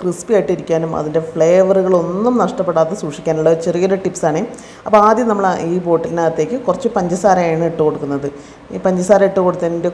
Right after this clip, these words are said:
കൂടെ ഇനി നമ്മൾ, ഏ, ഇട്ട് കൊടുക്കാനായിട്ട് പോകുന്നത് ഒരു രണ്ട് മൂന്ന് ഗ്രാമ്പു. ഈ ബോട്ടിലിനകത്തേക്ക് നമ്മൾ ആദ്യം തന്നെ പഞ്ചസാരയും ഗ്രാമ്പും ഇട്ട് കഴിഞ്ഞു. ഇനി ഇതിൻ്റെ മുകളിലേക്കാണ് നമ്മൾ എടുത്ത് വെച്ചിട്ടുള്ള ബിസ്ക്കറ്റുകളൊക്കെ, ഏ, വെച്ച് കൊടുക്കേണ്ടത്. അങ്ങനെ വെച്ച് കൊടുത്തു കഴിഞ്ഞാൽ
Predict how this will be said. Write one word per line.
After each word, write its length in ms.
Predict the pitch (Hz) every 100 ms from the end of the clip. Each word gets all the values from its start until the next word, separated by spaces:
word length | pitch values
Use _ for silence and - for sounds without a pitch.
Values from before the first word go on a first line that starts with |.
| 170
കൂടെ 240 | 151 170 165
ഇനി 140 | 165 160
നമ്മൾ, 120 | 151 156 - 160
ഏ, 60 | 151 147 - 123
ഇട്ട് 140 | 143 180
കൊടുക്കാനായിട്ട് 440 | 160 160 156 156 160
പോകുന്നത് 320 | 147 139 - - - - -
ഒരു 100 | 214 214
രണ്ട് 260 | 202 214 233 196
മൂന്ന് 220 | 196 226 190
ഗ്രാമ്പു. 420 | 160 147 151 147 - - - - - - - - - - - - - - - -
ഈ 40 | 226
ബോട്ടിലിനകത്തേക്ക് 680 | 226 226 240 226 233 214 214
നമ്മൾ 140 | 214
ആദ്യം 200 | 196 190 202
തന്നെ 120 | 202 208
പഞ്ചസാരയും 480 | 180 175 190 190 190
ഗ്രാമ്പും 280 | 175 175 175
ഇട്ട് 140 | 175
കഴിഞ്ഞു. 300 | 175 165 170 - -
ഇനി 100 | 247 240
ഇതിൻ്റെ 240 | 196 220 240
മുകളിലേക്കാണ് 600 | 196 185 185 185 190 180 175
നമ്മൾ 160 | 160 190 - - - -
എടുത്ത് 180 | 285 285
വെച്ചിട്ടുള്ള 280 | 254 214 226
ബിസ്ക്കറ്റുകളൊക്കെ, 600 | 202 - 196 190 190 180 185 -
ഏ, 60 | 170 165
വെച്ച് 160 | 165 185
കൊടുക്കേണ്ടത്. 400 | 165 147 147 143 - -
അങ്ങനെ 220 | 254 277 254
വെച്ച് 160 | 196 233
കൊടുത്തു 220 | 190 165 175
കഴിഞ്ഞാൽ 340 | 156 156 151